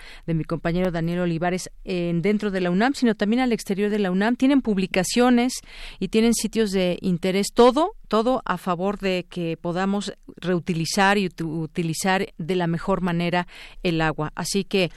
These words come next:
pues bueno, los invitamos a que sean parte también de este programa o que lo conozcan, que lo conozcan. Agua saludable, acción de todos, es el lema de Pumagua.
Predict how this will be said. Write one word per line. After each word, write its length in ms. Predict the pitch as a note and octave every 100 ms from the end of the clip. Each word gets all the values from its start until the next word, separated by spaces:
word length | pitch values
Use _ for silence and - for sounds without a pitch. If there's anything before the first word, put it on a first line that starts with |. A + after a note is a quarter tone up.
| - - -
pues 200 | E3+ D#3
bueno, 300 | F#3 F3 E3
los 240 | F3 E3 F3
invitamos 500 | E3 - F#3+ G3 F#3+
a 60 |
que 100 | -
sean 240 | F3 F3+ F#3
parte 380 | F#3+ F3 -
también 340 | F3+ E3 D#3+ E3
de 60 |
este 160 | E3 F3
programa 420 | F3 F3 F#3 G3+
o 40 | A3
que 120 | F#3+
lo 120 | D#3+
conozcan, 600 | - F#3 D4 - G#3+ D#3+ - -
que 100 | -
lo 100 | D#3+
conozcan. 500 | D#3 E3 E3 - E3+
Agua 220 | G3+ G#3
saludable, 480 | G#3 F3 E3 F#3+ F#3
acción 240 | E3+ F#3+ F3+
de 80 |
todos, 340 | E3 G#3 A#3 - - - -
es 140 | F3 - - -
el 180 | D#3+ E3+
lema 320 | F3+ F3+ E3
de 320 | D#3 F3 E3+ -
Pumagua. 500 | - E3+ D3+ C#3+ C#3+